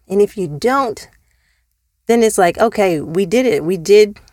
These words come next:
two full cycles. No harm, no foul. Thanks. Appreciate you. Good times.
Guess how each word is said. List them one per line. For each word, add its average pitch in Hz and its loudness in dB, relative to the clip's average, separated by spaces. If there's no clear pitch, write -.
two 262 0
full 220 0
cycles. 208 -2
No 196 -4
harm, 196 -2
no 196 -4
foul. 185 -2
Thanks. 190 -6
Appreciate 202 -4
you. 143 -10
Good 190 -4
times. 208 -4